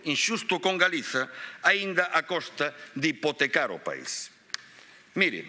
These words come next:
dende a entrada en vigor do actual sistema, Galiza leva perdidos máis de sete mil seiscentos millóns. Tocaba a revisión do sistema en dous mil catorce,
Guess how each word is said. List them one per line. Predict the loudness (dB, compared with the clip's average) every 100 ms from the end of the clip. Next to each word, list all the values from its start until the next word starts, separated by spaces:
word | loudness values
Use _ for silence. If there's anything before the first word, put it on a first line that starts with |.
| 0
dende | 2 4
a | 2
entrada | 2 4 4
en | 0 -2
vigor | 0 0 0
do | -2
actual | -2 0 0
sistema, | 0 -2 0 -2 -2 -8 -12 -20 -20 -20 -2
Galiza | 0 2 0 0
leva | 0 0 0
perdidos | -2 -4 -2 -2 0
máis | 0 0 -2
de |
sete | -2 -2 0 0
mil | 0 -2
seiscentos | -2 -2 -2 -2 -2 -2 -2 -4 -2 -2
millóns. | 0 0 -2 -2 -10 -12 -16 _ -20 -20 -20 -20 -2
Tocaba | 0 2 2 4 4
a | 4
revisión | 2 0 0 0
do | 0
sistema | 0 0 2 2
en | 0
dous | 0 0 0
mil | 0
catorce, | 2 0 0 -2 -4 -12